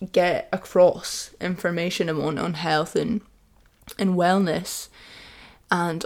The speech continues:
all these things and try and get to people, try and communicate to people and relay this important information, this all important information about health and well-being and how we can be the healthiest versions of ourselves so that we can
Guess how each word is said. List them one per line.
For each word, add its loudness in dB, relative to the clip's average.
all 4
these -4
things -4
and -2
try 0
and -4
get 4
to -6
people, -2
try 0
and -4
communicate 2
to -10
people -2
and -6
relay 2
this 2
important 2
information, -2
this -8
all 2
important 0
information -4
about -2
health -4
and -6
well-being 2
and -8
how -2
we -6
can 0
be -2
the -10
healthiest -4
versions 2
of -2
ourselves -2
so -4
that -6
we -4
can -6